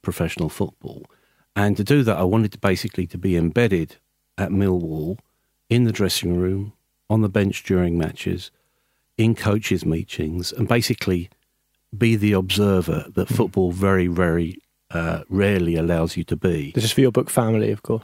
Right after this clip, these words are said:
Speaker 1: Yeah, it
Speaker 2: Yeah.
Speaker 1: was, yeah. And, um, and I had to publish it myself, and I, fortunately, it sold about twenty-five thousand copies, so it, it worked for me, and it, it, it then enabled me to go into,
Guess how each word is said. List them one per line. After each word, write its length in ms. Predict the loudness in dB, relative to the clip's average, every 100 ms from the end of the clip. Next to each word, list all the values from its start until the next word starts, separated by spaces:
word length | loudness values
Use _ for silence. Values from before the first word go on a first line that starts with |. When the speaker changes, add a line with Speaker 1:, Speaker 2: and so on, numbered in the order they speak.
| -2
Speaker 1:
Yeah, 380 | 2 4 4 2
it 140 | 0
Speaker 2:
Yeah. 80 | 2
Speaker 1:
was, 260 | 2 2 2
yeah. 260 | 2 2 0 2
And, 320 | 4 2 0 -2 -6 -8 -4
um, 540 | 0 2 2 2 0 -2 _ _ _ _ _ -2
and 140 | 2
I 100 | 2 2
had 200 | 0 0
to 160 | -4 -4 _ -4
publish 320 | -2 0 -2
it 100 | 0
myself, 640 | -2 0 2 2 0 -6 -8
and 80 | -8
I, 80 | -8 _ -2
fortunately, 680 | -2 0 -2 0 -2 -2 -4
it 80 |
sold 260 | -4 -4 -2
about 160 | -4 -6
twenty-five 400 | -6 -4 -4 -4
thousand 260 | -4 -4
copies, 320 | -6 -2 -2
so 180 | 0 0 -2 -16 -20 -20 -20 -8
it, 160 | -6 -6 _ -6
it 160 | -6 -2
worked 400 | 2 4 2 -2
for 260 | -2 0
me, 240 | 0 0 0
and 200 | 0 0
it, 100 | -2
it, 140 | -6 -2
it 120 | -4 0
then 240 | 2 4
enabled 500 | 2 2 2 0 -4
me 160 | -2 -4
to 100 | -2
go 180 | 0 2
into, 540 | 2 0 0 -2 -6